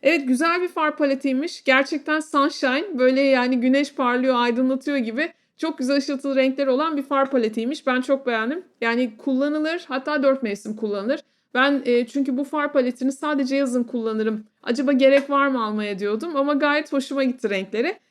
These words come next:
Şimdi gelin bunun üzerine artık maskaramıza geçelim. Maskara olarak Lovely markasına ait olan bir maskarayı aldım. Bu da Lash Mania ismindeki bir maskara. Üzerinde The Best Product iki bin on dokuz diye yazıyordu. İki bin on dokuz yılının en iyi ödüllerinde,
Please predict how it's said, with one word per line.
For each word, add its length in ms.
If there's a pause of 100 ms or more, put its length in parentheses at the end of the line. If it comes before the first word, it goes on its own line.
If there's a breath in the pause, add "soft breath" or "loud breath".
(100)
Şimdi 340
gelin 380
bunun 180
üzerine 320
artık 300
maskaramıza 720
geçelim. 580
Maskara 480
olarak 380
Lovely 400
markasına 560
ait 160
olan 240
bir 80
maskarayı 600
aldım. 320
Bu 160
da 100 (140)
Lash 360
Mania 460
ismindeki 680
bir 180
maskara. 720 (100)
Üzerinde 680
The 140
Best 240
Product 380
iki 200
bin 80
on 200
dokuz 300
diye 100
yazıyordu. 520 (140)
İki 180
bin 80
on 180
dokuz 320
yılının 420
en 160
iyi 140
ödüllerinde, 920